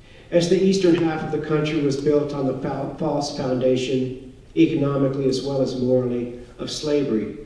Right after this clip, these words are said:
so too does our own in the West, particularly, rest undeniably on genocide. If a nation or region is built upon a wrong,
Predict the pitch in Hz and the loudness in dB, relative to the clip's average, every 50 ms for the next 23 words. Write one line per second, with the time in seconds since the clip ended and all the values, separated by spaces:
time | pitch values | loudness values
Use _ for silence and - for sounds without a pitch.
0 | - - - - - - - - 196 196 180 165 175 - 185 185 170 151 139 143 | -18 -20 -20 -20 -16 -12 -2 4 6 8 8 8 6 6 6 8 8 8 6 4
1 | 135 135 131 131 135 - 156 156 151 147 131 117 113 - 131 127 127 120 131 147 | 2 0 0 0 0 0 0 0 2 2 2 2 0 0 -2 -2 -2 -2 0 0
2 | 147 135 117 107 - - - - 180 - - - 170 165 165 - 131 117 113 110 | 0 -2 -2 -4 -6 -8 -8 -8 -8 -8 -4 -2 -2 -2 -2 -2 -4 -4 -4 -4
3 | 104 98 - - - - - - - - 143 143 131 - - - - 151 147 - | -4 -6 -8 -10 -12 -16 -18 -10 -4 -2 -2 0 -2 -2 -6 -6 -6 -4 -4 -2
4 | 131 131 135 135 139 139 - 117 113 110 110 117 131 135 127 110 - 127 131 131 | -2 -2 -2 -2 -2 -2 -2 0 0 0 0 0 0 0 0 0 0 0 -2 -2
5 | 127 - - - 95 - - - - - - - - - - - - - - - | -2 -4 -6 -8 -8 -10 -10 -14 -16 -18 -20 -20 -20 -20 -20 -20 -20 -20 -20 -20
6 | - - - - - - - - - - - - - - - - - - - - | -20 -20 -20 -20 -20 -20 -20 -20 -20 -20 -20 -20 -20 -20 -20 -20 -20 -10 -2 0
7 | 190 - - 170 165 170 185 196 196 - - 196 190 - - 147 151 165 180 180 | 2 6 8 10 10 10 10 8 6 6 4 4 4 4 2 4 6 6 8 8
8 | 170 - 123 123 113 - - 165 170 180 - - - - - - 143 135 123 120 | 6 2 0 -2 -4 -2 0 2 4 4 4 2 -2 -6 -6 -4 -4 -4 -2 -2
9 | 127 135 143 143 131 110 98 - - - - - - | -2 -2 0 0 0 -2 -2 -4 -6 -10 -12 -16 -18